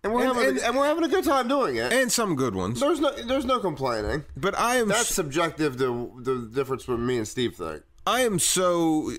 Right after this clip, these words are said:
Speaker 2: movied out and, and, and, and Jasoned out.
Speaker 1: I'm a big movie fan, but I don't think I've ever watched ten movies in a day.
Speaker 2: Right.
Speaker 1: With two more to go.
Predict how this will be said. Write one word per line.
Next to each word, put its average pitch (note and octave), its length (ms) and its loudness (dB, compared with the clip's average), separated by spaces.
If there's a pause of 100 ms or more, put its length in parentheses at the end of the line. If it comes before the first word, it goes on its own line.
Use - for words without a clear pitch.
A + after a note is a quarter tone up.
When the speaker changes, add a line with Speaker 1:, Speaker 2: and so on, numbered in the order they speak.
(140)
Speaker 2:
movied C#3+ 400 2
out A#2 320 0
and, A2 360 -2
and, A2 320 -2
and, A2 280 -2
and G#2+ 220 0
Jasoned B2 400 0
out. G2+ 280 -2 (640)
Speaker 1:
I'm B3 160 -2
a E3+ 40 -2
big D#3 140 0
movie C3+ 280 0
fan, G2 440 -2
but - 120 -2
I F3 40 0
don't G3 100 -2
think C#3+ 100 -2
I've A#2+ 160 0
ever A2 160 0
watched G2 400 -2
ten A2 180 -2
movies G#2 360 -2
in F#2+ 80 -4
a F#2 100 -6
day. F2+ 320 -2
Speaker 2:
Right. A2+ 480 0
Speaker 1:
With A#2 180 -4
two D3 120 -2
more A#2+ 180 0
to G2 80 -2
go. F#2+ 320 -2